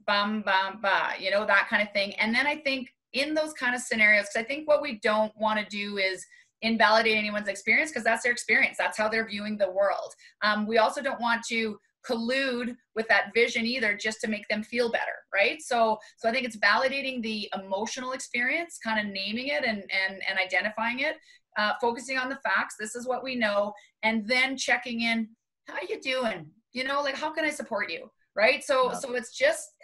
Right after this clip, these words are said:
Speaker 1: and meeting them where they're at. If they're saying, "I'm fine, I'm fine," um, okay, but you might want to say, "Well, here's the E A P <laughs> number," or what have you, depending on.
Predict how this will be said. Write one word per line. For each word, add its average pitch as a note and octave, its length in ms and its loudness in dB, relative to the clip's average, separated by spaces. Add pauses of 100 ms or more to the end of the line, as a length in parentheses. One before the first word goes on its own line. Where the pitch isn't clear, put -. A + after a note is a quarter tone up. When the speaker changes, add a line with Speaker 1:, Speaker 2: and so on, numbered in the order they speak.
(140)
Speaker 1:
and B3 180 0
meeting D#4 260 -4
them F4+ 120 -6
where C#4 180 4
they're A3+ 200 2
at. - 260 2 (260)
If G#3 80 -10
they're B3 140 6
saying, A#3 180 0
"I'm G3+ 80 -6
fine, G#3+ 280 0
I'm A3 80 -6
fine," C4 440 -2 (360)
um, A3 500 2 (560)
okay, A3+ 580 0 (220)
but G#3+ 120 0
you A3 100 -2
might A3 280 2
want A3 280 2
to A3 180 -2
say, G#3+ 240 -2
"Well, G#3+ 100 -2
here's C4 240 -4
the C4 80 -8
E A#3 160 -4
A A3 140 2
P G#3+ 520 -6
<laughs> A3 340 0
number," G3+ 420 0
or F#3+ 100 -2
what F3+ 120 -2
have F3 200 -2
you, E3+ 80 -6
depending F3 400 -6
on. E3+ 240 -14